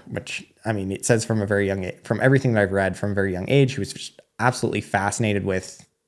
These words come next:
military, specifically the Navy, and then obviously getting a degree in English literature, he had, you know, a love for,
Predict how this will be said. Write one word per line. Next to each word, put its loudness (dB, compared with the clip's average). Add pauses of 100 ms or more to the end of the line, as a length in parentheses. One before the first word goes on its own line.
(160)
military, 4
specifically 2
the 0
Navy, 2 (220)
and 2 (140)
then 2
obviously -2 (400)
getting -2
a -4
degree -2
in -2
English -4
literature, 0
he -4
had, -6
you -8
know, -4
a -2
love -4
for, -8